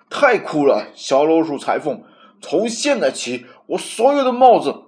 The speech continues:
都要请你做了。”吓坏了的朋友们又聚拢来，如释重负的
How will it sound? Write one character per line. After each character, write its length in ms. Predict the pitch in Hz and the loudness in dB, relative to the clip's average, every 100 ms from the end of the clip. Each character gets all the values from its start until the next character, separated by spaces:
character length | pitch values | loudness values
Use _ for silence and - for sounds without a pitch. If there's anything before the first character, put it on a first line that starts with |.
| _ | _
都 140 | - 147 | -6 0
要 100 | 143 | 0
请 300 | 143 - 196 | 0 -6 -8
你 100 | 156 | -8
做 220 | 180 233 | 0 2
了。” 300 | 165 - - _ _ _ _ _ _ _ _ _ _ | 2 0 -20 _ _ _ _ _ _ _ _ _ _
吓 400 | - - 127 95 | -10 0 0 0
坏 260 | - 117 | -4 -6
了 140 | 95 87 | -6 -10
的 120 | 90 | -14
朋 260 | - 98 | -18 -14
友 120 | 117 113 | -10 -10
们 180 | 95 | -10
又 160 | 113 127 | -8 -8
聚 220 | 110 113 | -8 -12
拢 180 | 113 101 | -14 -14
来， 180 | 85 87 _ - 190 165 78 | -18 -20 _ -20 -20 -20 -12
如 200 | 113 131 | -8 -6
释 280 | 131 135 113 | -8 -12 -8
重 280 | 156 139 | -8 -6
负 300 | 117 - 156 | -10 -12 -10
的 160 | 117 104 | -8 -10